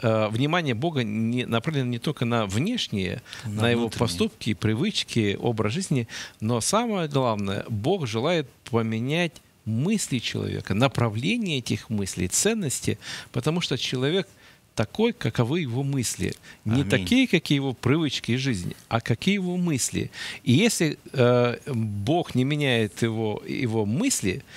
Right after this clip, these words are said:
Speaker 1: тогда нет, э, э, пользы от его, м, религиозных благочестивых поступков, если он внутри остается такой же, э, гнилой, испорченный.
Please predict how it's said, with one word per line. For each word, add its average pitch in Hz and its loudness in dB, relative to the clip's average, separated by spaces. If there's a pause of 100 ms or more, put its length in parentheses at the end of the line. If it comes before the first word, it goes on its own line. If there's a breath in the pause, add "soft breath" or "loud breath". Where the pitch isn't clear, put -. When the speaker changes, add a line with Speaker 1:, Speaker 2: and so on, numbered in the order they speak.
(340 loud breath)
Speaker 1:
тогда 151 6 (220 loud breath)
нет, 170 0 (240)
э, 131 2
э, 127 -2 (220)
пользы 139 2 (160)
от 110 0
его, 127 0 (340 loud breath)
м, 113 2
религиозных 123 0
благочестивых 127 -2
поступков, - -2
если 123 -2
он 120 -4
внутри 120 -2
остается 127 -2 (200 loud breath)
такой 143 0
же, 117 -2 (360 loud breath)
э, 104 -2
гнилой, 127 0
испорченный. 104 -2